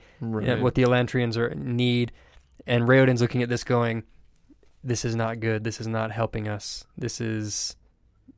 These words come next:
Speaker 2: you're undoing the work I've just spent months doing."
Speaker 1: Right.
Speaker 2: Uh, because people are now going to be relying upon this rather than upon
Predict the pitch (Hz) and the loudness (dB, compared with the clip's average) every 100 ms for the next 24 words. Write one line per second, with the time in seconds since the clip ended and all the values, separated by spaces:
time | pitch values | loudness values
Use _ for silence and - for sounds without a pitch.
0 | - - 135 127 135 127 120 123 117 113 | -18 -10 0 2 4 2 4 4 4 2
1 | 117 113 113 107 120 - - 113 117 - | 2 0 0 -2 -4 -4 -4 -6 -6 -14
2 | _ _ 123 113 107 - - 113 117 110 | _ _ -4 -2 -2 -8 -8 0 0 0
3 | 107 110 - - 113 110 107 113 113 110 | -4 -10 -12 -12 -8 -6 -4 -2 -2 0
4 | 120 113 131 127 120 120 117 113 113 113 | 0 0 0 2 2 2 2 2 -2 -2
5 | 113 110 113 113 110 110 110 113 - 110 | -2 0 0 0 -2 -2 -4 -6 -4 -4
6 | 110 107 117 - - 117 113 110 107 - | -4 0 0 0 -2 0 0 -2 -4 -4
7 | 110 107 107 | -4 -2 -6